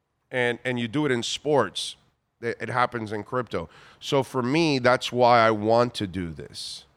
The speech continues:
You know, so that's the reason why I'm kind of getting a little bit more inspired to do maybe a little bit more, you know, on the crypto side on a daily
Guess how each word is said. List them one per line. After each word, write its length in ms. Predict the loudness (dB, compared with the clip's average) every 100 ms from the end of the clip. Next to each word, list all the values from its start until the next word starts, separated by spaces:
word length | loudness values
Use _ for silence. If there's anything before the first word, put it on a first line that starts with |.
| _ _ _ _
You 160 | -2 2
know, 200 | 4 4
so 280 | 2 2
that's 380 | 4 4 4 2
the 80 | -4
reason 480 | -4 -4 -4 -4 0
why 240 | 2 4
I'm 160 | 2 0
kind 260 | -4 -2
of 360 | 0 -2 -8 -6
getting 280 | -4 -2 -2
a 40 |
little 160 | -4 -4
bit 120 | -4
more 220 | -2 -2
inspired 540 | -2 -2 2 4 4 0
to 80 |
do 120 | -4 -2
maybe 300 | -2 -2 -2
a 40 |
little 180 | -4 -4
bit 120 | -4
more, 460 | -2 0 2 0 -4 _ _ _ _ _ _ _ _
you 120 | 0
know, 80 | 2
on 80 | 0
the 40 |
crypto 340 | 0 -2 -2
side 300 | -4 -2 -2
on 140 | -2 -4
a 40 |
daily 440 | 0 2 2 -2